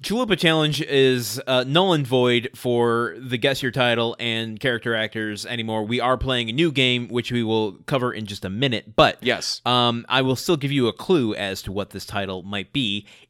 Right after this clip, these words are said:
Speaker 1: It's, this might be a tell-, a telling clue, but again, nothing's on the line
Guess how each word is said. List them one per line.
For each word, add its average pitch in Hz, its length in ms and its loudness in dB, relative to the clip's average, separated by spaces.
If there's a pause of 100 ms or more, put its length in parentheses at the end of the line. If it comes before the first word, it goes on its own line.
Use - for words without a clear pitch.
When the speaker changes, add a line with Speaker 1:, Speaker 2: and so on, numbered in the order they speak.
Speaker 1:
It's, - 400 -2 (240)
this 190 220 -2
might 269 120 2
be 185 120 4
a 131 60 4
tell-, - 300 0
a 135 120 -2
telling 117 380 -4
clue, 87 280 -8
but 95 320 -6
again, 104 320 -2 (100)
nothing's 120 320 -4
on 101 100 -2
the 95 60 -8
line 85 300 -10